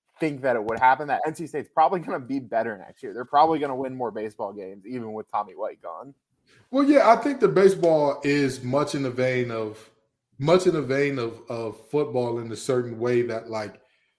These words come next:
Speaker 2: at the end of the day, it's one of those team sports where even if one guy is going great, if you do, you can definitely lose that one guy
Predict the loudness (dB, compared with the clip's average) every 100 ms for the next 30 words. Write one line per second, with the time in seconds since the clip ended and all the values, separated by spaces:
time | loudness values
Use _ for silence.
0 | _ _ 0 2 4 4 6 6 4 2
1 | 4 4 2 -2 -8 -8 -2 0 4 2
2 | 0 -4 -4 -6 -4 -4 -4 -6 -6 -4
3 | -6 -10 _ _ _ 2 2 6 4 6
4 | 4 6 4 4 4 2 2 -2 -2 0
5 | 0 0 -4 -18 _ _ _ _ _ _
6 | 0 0 0 0 2 0 -2 0 2 4
7 | 2 6 6 6 2 0 2 2 2 4
8 | 4 4 0 0 0 2 4 4 2